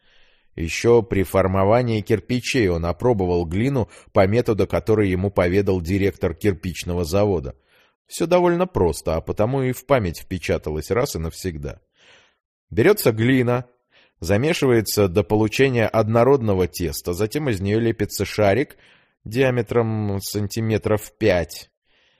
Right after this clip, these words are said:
и блин сантиметров десять.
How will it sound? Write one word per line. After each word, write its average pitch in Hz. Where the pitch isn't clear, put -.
и 131
блин 131
сантиметров 107
десять. 92